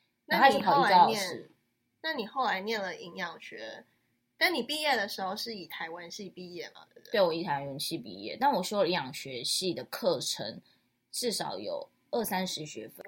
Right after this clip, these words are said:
Speaker 1: 我觉得你跟我比较不一样的地方是，你虽然比较不知道自己想要，真正想要的是什么，但是你因为这样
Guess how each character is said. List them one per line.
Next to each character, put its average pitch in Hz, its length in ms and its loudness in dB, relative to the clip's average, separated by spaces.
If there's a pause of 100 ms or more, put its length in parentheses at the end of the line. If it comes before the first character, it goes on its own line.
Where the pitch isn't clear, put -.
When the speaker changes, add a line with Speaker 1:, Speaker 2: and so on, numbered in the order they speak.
(120)
Speaker 1:
我 220 100 0
觉 277 140 -4
得 339 220 -2
你 220 220 -4
跟 226 120 -2
我 254 120 0
比 - 100 -10
较 180 80 -6
不 208 200 -12
一 190 40 -8
样 185 160 -6
的 165 60 -10
地 185 100 -10
方 180 220 -10
是， 180 320 -8 (320)
你 214 180 -4
虽 294 120 -4
然 269 220 2
比 175 80 -8
较 180 160 -2
不 220 160 -12
知 208 100 -10
道 190 200 -2
自 185 120 -12
己 165 160 -10 (400)
想 - 240 -12
要， 160 320 -4 (120)
真 240 180 -2
正 247 180 0
想 - 220 -12
要 156 160 -6
的 160 80 -14
是 - 60 -8
什 - 60 -18
么， - 120 -18
但 220 100 -4
是 226 60 0
你 190 160 -8
因 190 140 -10
为 202 120 -4
这 185 80 -8
样 160 200 -6